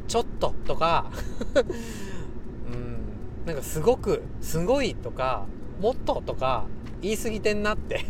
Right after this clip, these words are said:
<laughs> あーとか、おーとか、うん、なんか考える言葉も言い過ぎてるから、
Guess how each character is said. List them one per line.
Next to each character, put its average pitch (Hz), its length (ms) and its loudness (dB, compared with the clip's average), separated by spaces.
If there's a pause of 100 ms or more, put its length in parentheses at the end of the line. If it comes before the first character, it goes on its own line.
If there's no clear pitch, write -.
(380)
<laughs> - 440 0
あ 214 480 6
ー 208 40 6
と 202 60 6
か、 - 160 6 (100)
お 190 240 8
ー 208 40 4
と - 80 2
か、 101 140 0 (760)
う - 20 4
ん、 - 40 4
な 220 80 6
ん - 40 2
か - 140 4
考 214 320 6
え 220 80 8
る 208 80 6
言 214 120 4
葉 180 240 4
も 113 300 2 (400)
言 180 100 2
い - 80 4
過 208 120 6
ぎ 196 100 6
て 190 160 8
る - 180 6 (400)
か 151 100 2
ら、 135 260 4